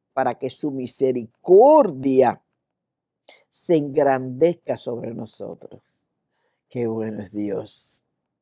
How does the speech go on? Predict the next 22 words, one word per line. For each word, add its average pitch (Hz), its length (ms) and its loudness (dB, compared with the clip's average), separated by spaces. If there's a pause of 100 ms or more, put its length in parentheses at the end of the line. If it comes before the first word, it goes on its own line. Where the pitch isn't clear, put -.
(500)
Dice, 170 460 2 (180)
"No 208 360 4
contendrá 214 640 2
para 196 220 4
siempre, 190 480 -2
ni 151 120 -4
para 139 340 2
siempre 180 680 -6
guardará 113 640 -4
enojo". 117 600 -12 (500)
Gracias 127 720 0
al 113 140 -4
Señor. 113 640 -6 (640)
"No 185 460 4
ha 170 180 4
hecho 220 500 4
con 156 240 2
nosotros 135 640 0 (300)
conforme 175 800 4
a 147 120 2
nuestras 135 400 0
iniquidades, 127 960 -2